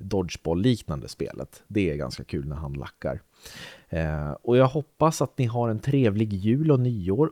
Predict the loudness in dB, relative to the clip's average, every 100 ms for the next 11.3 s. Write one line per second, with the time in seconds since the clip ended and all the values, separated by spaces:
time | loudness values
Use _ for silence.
0 | -2 -6 -4 -6 0 2 2 0 _ 0
1 | 0 2 4 6 6 6 4 4 4 4
2 | 0 0 -2 0 0 -2 -6 2 2 4
3 | 0 -4 -20 -20 -4 -2 -2 -4 -4 2
4 | 2 0 2 6 6 6 4 4 4 6
5 | 4 4 0 -16 -14 -6 2 4 6 4
6 | 4 2 2 2 0 -2 0 2 2 2
7 | -2 _ 2 4 2 4 6 6 4 2
8 | 0 0 0 0 2 4 6 6 6 2
9 | 4 6 4 2 -18 -10 2 4 6 6
10 | 6 4 4 2 2 0 -2 2 2 4
11 | 4 4